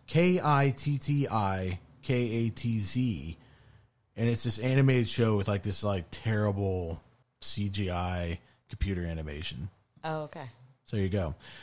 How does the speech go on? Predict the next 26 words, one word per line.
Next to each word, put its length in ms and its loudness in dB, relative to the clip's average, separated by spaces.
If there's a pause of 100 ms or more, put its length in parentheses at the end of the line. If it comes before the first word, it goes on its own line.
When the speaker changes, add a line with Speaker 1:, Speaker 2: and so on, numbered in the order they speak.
(480)
Speaker 1:
Do 100 8
you 220 8
think 260 2
she 180 4
is 140 6
a 40 6
good 200 6
actress? 580 -6 (480)
Speaker 2:
She 120 -12
was 100 -4
okay. 220 -12 (500)
Speaker 1:
Think 200 6
she's 240 4
okay? 360 6 (460)
Speaker 2:
I 60 -10
mean, 260 -6 (100)
she 200 -10
fit, 320 -8 (100)
I 120 -4
mean, 280 -6
for 200 -4
as 180 -4
what 220 -4
that 140 -4
movie 320 -8
was. 520 -10